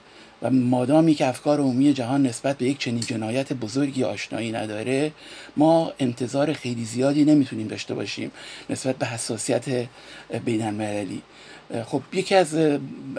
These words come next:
از جای ساده‌ای که شروع کردم، نسل بعد از خودم بود، چون که بالاخره، نسل ما دیگه کار خودش رو کرده و به، به، من از خودم دارم صحبت می‌کنم و به،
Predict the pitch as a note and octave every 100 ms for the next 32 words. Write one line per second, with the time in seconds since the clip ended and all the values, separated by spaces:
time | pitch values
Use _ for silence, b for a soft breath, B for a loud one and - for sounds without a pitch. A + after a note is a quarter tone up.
0 | - C3+ B2+ D3+ E3+ E3+ D3 - - C3
1 | - - B2 B2 D3+ E3 C3 - A#2+ G#2
2 | - B2+ A#2+ C3 B2 D#3 F3+ - B B
3 | B B2+ D#3 F3 - F3+ D#3 C3+ B2+ -
4 | F3 D3+ A#2 - B2 C3+ B2 A2 A#2+ C3+
5 | C#3 B B B C3 A#2+ A#2+ D3 - C#3+
6 | D3 C3 A#2+ D3+ D3 - B B B D3
7 | D3+ D3+ D3 - C#3+ C3 A#2+ C3+ D3+ B2+
8 | A#2 A2+ A2+ - C3 A#2+ A2+ - A#2+ C3
9 | - D#3+ C3+ A2+ A2+ - A#2 - - A2
10 | - - - B B B B A#2 B2 B2+